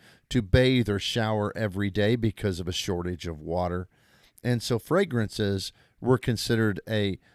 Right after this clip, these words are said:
very profound luxury. Now, when we look and consider in Scripture, we know that there's a passage in Second Corinthians three fourteen through fifteen that says, "Thanks be to God,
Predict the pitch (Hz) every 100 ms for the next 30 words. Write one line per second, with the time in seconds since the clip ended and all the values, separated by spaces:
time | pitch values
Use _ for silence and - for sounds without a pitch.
0 | _ - 101 117 120 123 120 - - 139
1 | 117 - 104 98 95 92 - - 95 95
2 | - - 82 78 - _ _ _ _ _
3 | - _ 123 131 135 147 196 226 131 113
4 | - - 117 - 127 110 98 - 113 104
5 | - 80 90 _ _ _ _ _ - 127
6 | 120 131 127 104 98 - _ _ _ _
7 | _ _ _ _ 107 127 104 - 143 123
8 | 123 101 107 - 127 - 98 123 110 110
9 | 104 95 - 117 117 104 - 104 - -
10 | 107 87 95 - 123 - - 95 92 101
11 | - - 110 101 - 131 135 139 - -
12 | 117 113 95 107 90 85 95